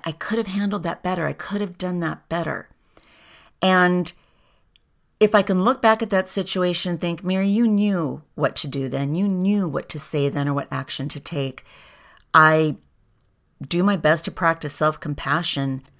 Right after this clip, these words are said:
and stay in my integrity and remind myself that I'll have another opportunity, or I hope I have another opportunity to do better next time.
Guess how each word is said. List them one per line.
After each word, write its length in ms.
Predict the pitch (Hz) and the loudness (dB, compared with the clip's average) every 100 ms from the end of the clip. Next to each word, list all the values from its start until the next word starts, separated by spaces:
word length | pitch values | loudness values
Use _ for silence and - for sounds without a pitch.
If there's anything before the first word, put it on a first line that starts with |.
| _ _ - | _ _ -2
and 160 | 160 | 0
stay 280 | - - 190 | 0 2 2
in 80 | 185 | 4
my 120 | 175 | 2
integrity 560 | 156 147 185 190 185 156 | 2 0 -2 -2 -2 0
and 80 | |
remind 340 | 147 143 156 170 | 0 2 0 0
myself 640 | 160 147 - 151 143 143 - - - | -2 -2 2 4 4 0 -16 -20 -2
that 160 | 170 170 | 0 4
I'll 240 | 165 160 156 | 4 4 4
have 360 | 160 160 160 | 4 4 4
another 380 | 147 156 160 151 | 2 2 2 4
opportunity, 760 | 151 147 - - 165 180 139 139 | 4 2 -6 -4 -2 -2 -2 0
or 100 | 135 | 0
I 60 | |
hope 300 | 147 208 214 | 2 4 6
I 80 | 190 | 4
have 180 | 151 147 | 4 2
another 280 | 143 147 143 | 0 0 0
opportunity 800 | - 139 - 165 156 151 143 - - - - | -2 -6 -2 -2 0 0 -2 -6 -20 -16 -8
to 100 | 160 | -4
do 140 | 165 | -2
better 220 | 151 151 | 0 0
next 300 | 147 160 - | 0 -2 -4
time. 280 | - 143 131 | -4 -4 -6